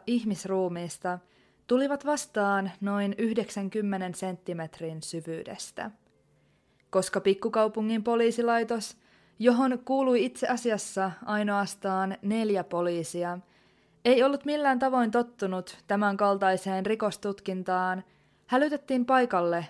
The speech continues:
apuvoimia piirikunnan seriffin virastosta,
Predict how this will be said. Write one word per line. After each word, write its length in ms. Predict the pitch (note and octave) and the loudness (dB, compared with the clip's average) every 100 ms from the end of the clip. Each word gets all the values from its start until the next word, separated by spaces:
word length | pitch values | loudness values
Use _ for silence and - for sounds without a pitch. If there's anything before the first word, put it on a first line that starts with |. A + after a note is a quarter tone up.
| - | -4
apuvoimia 840 | - G3+ F#3 F3 F3+ F3 E3 E3+ F3 - _ _ _ | -2 0 0 2 2 0 -2 -6 -8 -10 _ _ _
piirikunnan 720 | - A3+ A#3+ A#3+ B3 A#3+ A#3+ A#3 | 4 6 6 4 2 4 4 2
seriffin 600 | - - A#3+ A#3+ A#3+ G#3+ | -4 -2 2 2 0 -4
virastosta, 800 | G#3 G#3+ F#3+ - F#3+ - - F#3+ | 0 2 0 -2 -6 -6 -4 -4